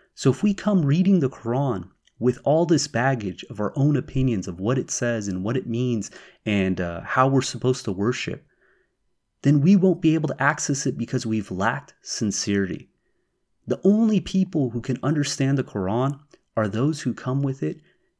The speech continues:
without any baggage and accept it wholeheartedly for what God says. Now, there's gonna be parts we're not gonna understand, and that's fine. In Surah twenty, verse one fourteen, God tells us, "Most exalted is God, the only true King.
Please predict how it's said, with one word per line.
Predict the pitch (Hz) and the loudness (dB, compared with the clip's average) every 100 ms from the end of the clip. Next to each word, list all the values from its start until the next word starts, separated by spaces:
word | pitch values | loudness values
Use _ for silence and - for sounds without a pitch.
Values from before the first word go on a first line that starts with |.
| - | -4
without | 113 135 131 - - | -4 -2 -4 -4 0
any | 170 180 | 4 4
baggage | 147 127 135 131 87 - - _ _ _ _ _ - | 4 0 0 -2 -6 -8 -16 _ _ _ _ _ -4
and | 120 120 | -2 -2
accept | 120 - - 185 185 156 | -4 -6 -2 -2 -2 -4
it | - - | -4 -12
wholeheartedly | - 175 175 - 143 147 135 143 | -2 0 2 2 2 2 0 -2
for | 135 117 | -2 -4
what | 107 - | -4 -4
God | 107 113 120 | -6 -4 -4
says. | - 110 98 - - _ _ _ _ - | -4 -4 -4 -8 -14 _ _ _ _ 0
Now, | 143 - | 0 0
there's | 143 151 143 | 0 2 4
gonna | 185 | 2
be | 190 180 | 4 0
parts | - 165 170 147 - - | -2 -2 -2 -2 -10 -8
we're | 104 127 | -2 2
not | 139 147 | 2 0
gonna | 147 139 | -2 -2
understand, | 123 113 - - 123 113 87 - | 0 -2 -4 -4 -2 -2 -6 -8
and | 120 117 | -8 -6
that's | 147 - | -6 -8
fine. | - 135 139 92 _ _ - - - _ _ _ | -4 -2 -2 -6 _ _ -20 -20 -20 _ _ _
In | 127 | -4
Surah | 123 170 156 | 0 0 0
twenty, | - 156 156 | 0 2 2
verse | 143 139 | 0 0
one | 147 139 | 0 0
fourteen, | 135 127 120 - 147 139 | -2 -4 -4 -2 -2 -2
God | 117 131 135 | -2 -6 -6
tells | - 185 190 | -6 -4 -2
us, | 117 98 | -4 -2
"Most | 113 147 - | 0 2 2
exalted | - 110 120 135 - | -2 -4 -4 -4 -4
is | 107 85 | -4 -4
God, | 107 110 135 123 | -4 -2 -2 -6
the | - | -4
only | 131 147 135 | -2 0 0
true | - - 104 | -2 -6 -6
King. | - 156 156 | -4 -4 -4